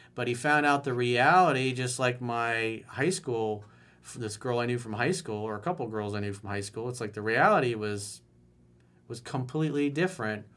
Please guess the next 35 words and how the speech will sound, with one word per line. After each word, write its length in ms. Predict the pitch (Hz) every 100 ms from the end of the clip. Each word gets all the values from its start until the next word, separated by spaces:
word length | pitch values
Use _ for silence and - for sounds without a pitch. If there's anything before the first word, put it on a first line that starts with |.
| _ - - _
than 580 | 110 110 104 107 107 110 104 -
what 280 | 110 110 104
I 100 | 104
had 180 | 110
thought. 420 | 123 190 147 98 - _ _ _ _ _ _ _ _ _ _ _ _ _ -
So 220 | - 120
looks 380 | 110 135 160 160
can 180 | - 170
definitely 400 | 151 151 156 143
be 220 | 123 123
deceiving, 720 | 117 - 208 190 147 143 147 - - -
and 120 | 120
when 120 | 127
you've 140 | 143 143
been, 100 | 131 127 -
been 220 | 135 143
deceived 580 | 127 123 - 160 156 139
on 140 | 123
this 240 | 123 117 139
level, 600 | 196 202 165 151 151 - - - - _ -
it's 240 | 123 120
best 400 | - 123 127 127
to 80 | 123
say, 640 | - 120 110 110 107 107 107
"Hey, 260 | 143 143 110
it 80 | 104
was 120 | 110
a 20 |
good 160 | 117 143
learning 300 | 147 151 151
experience, 600 | 147 - 147 143 143 139
we 100 | 107
had 220 | 120 131
fun," 540 | - 131 127 127 127
but, 380 | 123 107 101 101